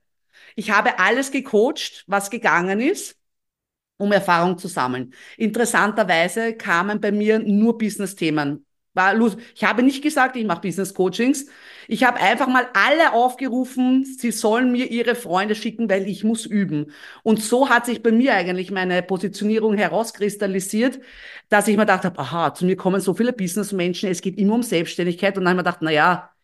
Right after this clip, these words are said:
ich war auch zwanzig Jahre in der Wirtschaft tätig, ist auch kein Wunder irgendwie.“ Also, und ich habe dann meine lieben Kolleginnen, die Lebens- und Sozialberaterinnen entdeckt, die sich zum Beispiel nicht gut verkaufen können. Da, und da ist dann erst meine Business-Idee entstanden.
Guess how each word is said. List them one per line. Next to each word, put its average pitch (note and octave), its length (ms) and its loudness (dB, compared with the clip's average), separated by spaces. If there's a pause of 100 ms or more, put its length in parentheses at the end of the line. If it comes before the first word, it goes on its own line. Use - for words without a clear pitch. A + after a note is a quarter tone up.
ich F3+ 200 -4
war E3 200 4
auch F3 160 0
zwanzig E3 460 -2
Jahre E3 260 2
in E3+ 80 0
der E3+ 100 0
Wirtschaft F3+ 440 -4
tätig, F#3 500 -2 (400)
ist A3+ 380 2
auch A3 180 4
kein G#3+ 300 2
Wunder A3+ 340 4
irgendwie.“ F#3 640 -2 (300)
Also, A3 400 0 (100)
und A#3 140 2
ich A3+ 100 0
habe G#3+ 140 0
dann A3 100 4
meine G3+ 380 2
lieben A3 240 -2
Kolleginnen, G#3+ 500 -2
die G#3 80 -4
Lebens- G3 300 -2
und G#3+ 80 -2
Sozialberaterinnen F#3+ 1000 0
entdeckt, F#3+ 480 -4
die G#3 100 -4
sich G#3+ 280 -6
zum G#3 100 -2
Beispiel G3 520 0 (440)
nicht A3 220 2
gut B3+ 180 2
verkaufen B3+ 460 0
können. F#3 360 4
Da, E3 120 -2
und F#3+ 260 -2
da G3 140 4
ist C4+ 160 -2
dann A3 100 -4
erst A3 240 -2
meine A3+ 140 2
Business-Idee F3 680 -2
entstanden. C#3+ 720 -2